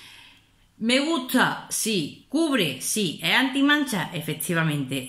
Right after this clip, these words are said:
Esto te lo aplicas, te puedes vestir y no tienes que esperar que se te seque, como pasa con la mayoría de los rolones, ¿vale?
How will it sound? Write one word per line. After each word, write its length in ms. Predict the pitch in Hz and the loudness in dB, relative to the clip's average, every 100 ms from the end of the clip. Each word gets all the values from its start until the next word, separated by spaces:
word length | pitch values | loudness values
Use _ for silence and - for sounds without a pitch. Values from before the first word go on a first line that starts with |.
| 208 | -2
Esto 240 | 226 196 | 0 -2
te 80 | 165 | 0
lo 100 | 147 | 0
aplicas, 460 | 147 233 262 285 | 0 0 2 0
te 120 | 285 180 | 0 -2
puedes 280 | 196 214 | 0 2
vestir 440 | 202 196 202 294 185 | 0 0 0 0 0
y 40 | |
no 140 | 185 190 | 0 0
tienes 240 | 220 220 | -2 -2
que 80 | 220 | -4
esperar 340 | 220 240 254 | 0 2 2
que 60 | 240 | 0
se 160 | - | -6
te 100 | 170 | -4
seque, 280 | 170 233 247 | -4 -4 -6
como 260 | - 139 127 | -6 -6 -4
pasa 240 | 156 208 | -4 -2
con 120 | 202 | 0
la 260 | 185 160 151 | 0 0 0
mayoría 340 | 151 151 175 | 0 0 -2
de 100 | 240 | 0
los 160 | 233 156 | 0 0
rolones, 540 | 131 131 131 123 - - | -2 -2 -4 -6 -10 -8
¿vale? 420 | 139 151 226 294 | -2 0 0 -2